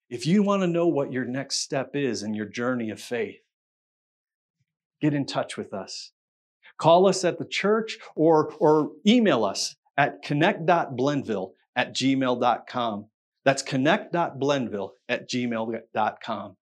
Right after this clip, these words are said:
If you have faith in Jesus Christ, we want to show you your next step that can occur through baptism into Christ, where your faith grabs hold of the promises of God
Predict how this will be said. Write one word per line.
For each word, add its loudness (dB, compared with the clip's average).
If 2
you 0
have -4
faith -2
in -6
Jesus -6
Christ, -10
we 2
want -2
to -6
show -4
you -4
your -6
next -6
step -6
that -2
can -2
occur -4
through -2
baptism 0
into -2
Christ, -2
where 6
your 6
faith 0
grabs 4
hold 6
of 2
the 0
promises 4
of 0
God -6